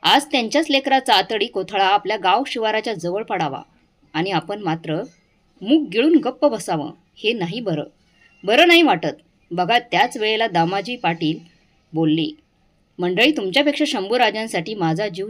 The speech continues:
जास्त तुटतोय, परंतु आपल्या गावाच्या बाजूने औरंगजेबाच्या सैन्याचा लाखोंचा तळ पडला आहे. बादशहाची ताकद लई दांडगी आहे."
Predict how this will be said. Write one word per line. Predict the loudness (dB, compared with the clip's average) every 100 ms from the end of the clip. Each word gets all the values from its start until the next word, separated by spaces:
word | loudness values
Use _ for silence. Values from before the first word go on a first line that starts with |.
| -4
जास्त | -4 -4 -8 -8
तुटतोय, | -10 -8 -12 -12 _ _ _ _ -4
परंतु | -2 0 0
आपल्या | 0 0
गावाच्या | 2 2 2 -2 -2
बाजूने | -2 -2 -2 -2 -2 _ _ _ _ _ 4
औरंगजेबाच्या | 6 6 6 4 4 4 0
सैन्याचा | 0 0 2 4
लाखोंचा | 2 -2 -6 -2 -2 -2 -2
तळ | -2
पडला | 0 0 2
आहे. | 0 -2 -12 -14 _ _ _ _ _
बादशहाची | -4 -4 -2 -2 -2 -4 -2
ताकद | -2 -2 -8
लई | -4 -6
दांडगी | -2 0 0 -2
आहे." | -6 -6